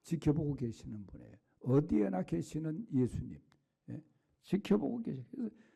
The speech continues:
우리가 어떤 모습을 보여드릴 것인가, 예? 그래서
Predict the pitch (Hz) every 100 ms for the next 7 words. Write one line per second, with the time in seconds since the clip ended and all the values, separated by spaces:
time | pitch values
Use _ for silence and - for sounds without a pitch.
0 | _ 185 202 233 - - - 302 330 302
1 | 247 - 202 220 165 160 156 151 120 127
2 | 110 117 92 80 101 117 - - _ _
3 | _ _ 120 - _ _ _ _ _ _
4 | _ _ 117 110 87 120 110